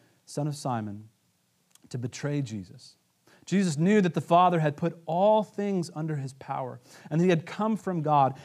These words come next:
and he was returning to God. So he got up from the meal, took off his outer clothing, and wrapped the towel around his waist.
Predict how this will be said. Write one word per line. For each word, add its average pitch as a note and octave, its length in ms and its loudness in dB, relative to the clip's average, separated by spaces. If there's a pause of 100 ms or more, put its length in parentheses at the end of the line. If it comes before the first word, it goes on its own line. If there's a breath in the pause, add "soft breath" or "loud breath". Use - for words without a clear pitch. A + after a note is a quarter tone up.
and F3 80 2
he F#3+ 60 4
was F#3+ 140 2
returning G3 440 0
to G#3 180 -2
God. E3 280 4
So F#3+ 120 0
he E3+ 120 -2
got F#3 340 2
up G#3 420 0 (180 soft breath)
from F#3+ 240 -6
the G3 80 -4
meal, C#3 400 -4 (240 soft breath)
took F3+ 200 -10
off E3+ 160 -6
his D#3 120 -10
outer D3 220 -6
clothing, C3 500 -8 (420)
and D3 200 0
wrapped F3+ 300 2
the F3+ 80 -8
towel D3+ 440 -12
around A#2 220 -10
his A#2 160 -14
waist. B2 460 -16